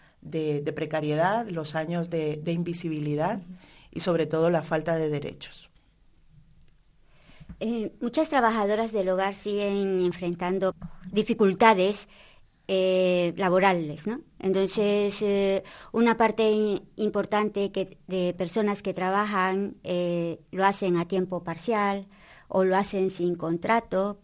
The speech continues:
Speaker 3: por necesidad, ¿no? Entonces, o también, aunque tengan contrato, también sufren estas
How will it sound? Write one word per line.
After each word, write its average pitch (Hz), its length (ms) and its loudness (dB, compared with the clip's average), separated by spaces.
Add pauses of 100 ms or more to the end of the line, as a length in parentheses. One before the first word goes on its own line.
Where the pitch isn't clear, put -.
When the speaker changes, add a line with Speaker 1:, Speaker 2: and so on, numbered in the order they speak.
Speaker 3:
por 185 720 2 (340)
necesidad, 185 800 0
¿no? 180 220 2
Entonces, 190 760 0
o 185 180 -4
también, 185 440 0
aunque 185 260 0
tengan 208 340 2
contrato, 214 640 0 (300)
también 196 400 2
sufren 170 1400 0 (120)
estas 202 560 2